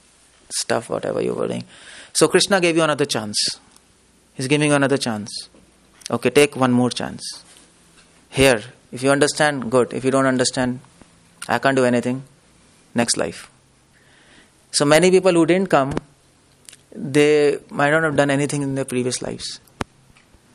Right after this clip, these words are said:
So you have done something consciously or unconsciously. You came in association with some devotee, some kirtan, or something you came in association. And that's how this opportunity is given. Everybody is not given opportunity.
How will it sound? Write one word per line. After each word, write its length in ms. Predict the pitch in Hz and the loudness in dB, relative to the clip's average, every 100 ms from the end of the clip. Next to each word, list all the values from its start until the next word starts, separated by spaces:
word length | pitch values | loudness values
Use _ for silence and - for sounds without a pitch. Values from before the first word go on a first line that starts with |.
| _ | _
So 120 | - 165 | -2 2
you 140 | 170 | 4
have 200 | 185 165 | 4 0
done 200 | 180 185 180 - | -2 0 0 0
something 440 | 175 190 175 165 | 0 -2 -2 -4
consciously 500 | - 151 143 - 170 | 0 0 0 0 2
or 60 | 160 | 2
unconsciously. 720 | 147 139 135 135 - 127 135 - _ _ _ _ | 2 -2 -2 -4 -6 -8 -10 -14 _ _ _ _
You 100 | 135 | -2
came 260 | - 180 | 2 2
in 80 | 180 | 2
association 580 | 156 151 - 147 - 151 | 0 0 0 0 0 0
with 240 | 147 175 - _ _ _ _ _ _ _ _ - | 0 0 -4 _ _ _ _ _ _ _ _ -6
some 380 | - - 147 139 | -2 0 2 4
devotee, 600 | 139 143 139 139 139 139 | 6 4 4 2 2 0
some 420 | - 135 131 - - | 0 0 0 -4 -6
kirtan, 360 | 151 139 143 139 | -2 -2 0 0
or 140 | 127 147 | 2 2
something 360 | - 170 185 190 | 2 0 0 -2
you 140 | 156 | -2
came 200 | 147 143 | -2 -4
in 80 | 131 | -4
association. 640 | 123 - - 95 - 78 - - - _ _ - - - | -4 -6 -8 -10 -12 -14 -16 -20 -20 _ _ -20 -20 -10
And 160 | - 127 | -4 0
that's 200 | 135 - | 0 2
how 120 | 156 | 0
this 160 | 143 139 | 0 -2
opportunity 540 | 135 135 - 135 131 | -2 -4 -6 -2 -2
is 80 | 120 | -4
given. 260 | 123 117 117 - - | -6 -8 -10 -14 -4
Everybody 480 | 135 143 151 143 147 | 0 2 2 2 0
is 100 | 135 | 0
not 220 | 139 139 | 0 0
given 220 | 127 127 | 0 -2
opportunity. 600 | 123 120 110 - 82 - | -4 -4 -6 -6 -10 -14